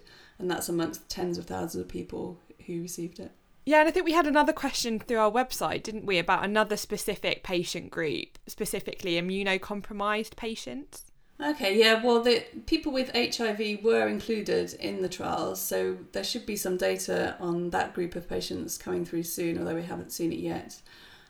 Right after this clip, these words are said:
Speaker 1: I mean, the Oxford AstraZeneca vaccine is a live vi-, viral vaccine, but it's non-replicating, so it's thought to be safe in people with immunodeficiency. Another thing to remember is that people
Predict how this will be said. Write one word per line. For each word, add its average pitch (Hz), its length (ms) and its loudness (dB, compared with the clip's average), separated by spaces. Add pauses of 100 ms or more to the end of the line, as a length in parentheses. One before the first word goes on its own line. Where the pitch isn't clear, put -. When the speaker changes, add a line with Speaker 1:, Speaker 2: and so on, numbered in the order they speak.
(140)
Speaker 1:
I 190 80 -2
mean, 196 200 -4
the 214 100 4
Oxford 214 560 2 (160)
AstraZeneca 190 720 -2
vaccine 175 760 -4 (480)
is 185 340 0
a 180 60 0
live 185 640 2
vi-, - 320 -10
viral 175 460 2
vaccine, 170 640 -6
but - 320 -4
it's - 200 -6
non-replicating, 180 920 -4
so 175 160 -4
it's 170 320 -2
thought - 220 -6
to - 80 -14
be 175 80 -6
safe 170 420 -4
in 175 180 4
people 175 560 2
with 175 280 -2
immunodeficiency. 170 1000 0 (540)
Another 214 300 2
thing 190 200 -2
to 180 120 -4
remember 175 400 0
is 175 200 -2
that - 380 -6
people 175 640 -4